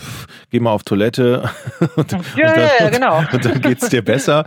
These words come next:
Speaker 2: <laughs>
Speaker 1: Oftmals,
Speaker 2: Ja, stimmt.
Speaker 1: oftmals ist das ja dann auch so.
Speaker 2: Stimmt.
Speaker 1: Ähm, aber kann ich denn Zeichen bei meinem Kind erkennen, wo ich sage,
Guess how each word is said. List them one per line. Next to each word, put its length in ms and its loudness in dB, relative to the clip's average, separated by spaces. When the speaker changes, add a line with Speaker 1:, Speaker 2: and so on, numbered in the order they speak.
Speaker 2:
<laughs> 140 -8
Speaker 1:
Oftmals, 580 0
Speaker 2:
Ja, 60 -4
stimmt. 160 -12
Speaker 1:
oftmals 540 -2
ist 260 -4
das 200 -2
ja 120 4
dann 160 2
auch 180 2
so. 360 2
Speaker 2:
Stimmt. 440 -8
Speaker 1:
Ähm, 500 2
aber 240 -2
kann 180 -4
ich 100 -2
denn 160 0
Zeichen 360 -2
bei 80 2
meinem 260 0
Kind 240 -2
erkennen, 480 -2
wo 100 2
ich 100 -2
sage, 240 2